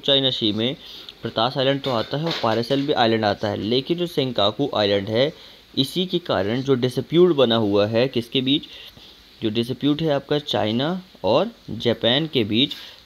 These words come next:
जिसके कारण ये news में था इसीलिए इसको हमने discuss किया है। तो जो सेंकाकू आइलैंड है बहुत ध्यान से सुन लीजिएगा, ये South China Sea के अंदर नहीं आता है, ठीक है, याद रखिएगा।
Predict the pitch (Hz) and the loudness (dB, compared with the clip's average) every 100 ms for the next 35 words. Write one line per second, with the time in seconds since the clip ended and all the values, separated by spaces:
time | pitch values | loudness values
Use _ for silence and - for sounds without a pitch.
0 | - 117 - 156 139 101 110 170 - - | -8 -8 -2 -2 0 0 2 0 -6 -18
1 | - - - - - - - 120 117 113 | -20 -20 -20 -20 -20 -20 -6 0 0 2
2 | 139 151 135 120 113 143 185 - _ 113 | 0 0 -2 -2 0 -2 -4 -16 _ -6
3 | - 143 131 - 107 - 110 95 113 120 | -2 0 0 0 -2 -2 -4 -2 -2 0
4 | 117 - 117 - 101 90 - - - - | 0 0 -2 -2 -2 -2 -2 -8 -18 -8
5 | 113 113 120 113 113 107 - 143 139 139 | -6 -2 0 0 0 -2 0 0 0 0
6 | 139 143 127 113 117 110 104 117 123 - | 0 -2 0 0 -2 -2 -4 -4 -8 -10
7 | 123 117 117 113 117 107 131 143 131 117 | -4 -2 0 -2 -2 -2 -2 -2 -2 2
8 | 117 139 160 - - - 123 120 143 143 | 4 4 2 -6 -20 -8 -2 0 0 -2
9 | 120 117 127 - 117 127 113 101 139 196 | -2 0 -2 0 -2 0 0 2 0 -2
10 | - - 104 117 135 143 110 - 117 120 | -10 -10 -4 0 2 2 2 0 0 4
11 | 113 101 110 107 165 135 127 120 123 117 | 4 2 0 2 2 2 0 0 0 2
12 | 110 | 2